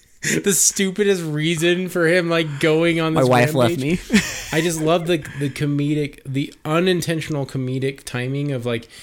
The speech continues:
Speaker 1: him getting out of a mental institution and then literally go, like,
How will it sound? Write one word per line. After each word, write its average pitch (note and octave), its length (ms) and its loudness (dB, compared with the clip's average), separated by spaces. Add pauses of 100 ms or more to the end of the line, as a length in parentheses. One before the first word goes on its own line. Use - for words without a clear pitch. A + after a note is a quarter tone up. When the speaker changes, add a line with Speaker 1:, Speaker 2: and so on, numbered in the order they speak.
(240)
Speaker 1:
him C#3+ 540 -2 (380)
getting D#3 320 2
out D3+ 100 2
of D3 80 0
a C#3+ 60 -2
mental C#3+ 360 -2
institution D#3+ 680 -4
and C#3+ 180 -4
then C3+ 220 -2
literally D#3 420 2
go, D3+ 340 0
like, D#3 400 -2